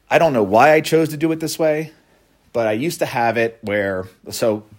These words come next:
wa-, okay, re-, rewind. Way, way back in the day, I had,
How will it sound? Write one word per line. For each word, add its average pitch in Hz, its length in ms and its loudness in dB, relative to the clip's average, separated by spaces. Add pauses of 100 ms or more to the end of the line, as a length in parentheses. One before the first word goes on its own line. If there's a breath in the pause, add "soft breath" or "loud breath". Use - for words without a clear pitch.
wa-, 123 280 0
okay, 90 260 -8 (760 soft breath)
re-, 104 220 -6
rewind. 101 560 -6 (460 soft breath)
Way, 135 440 6
way 165 200 6
back 143 240 2
in 117 80 -4
the 110 60 -4
day, - 280 -10 (1600 soft breath)
I 104 80 -6
had, 98 200 -4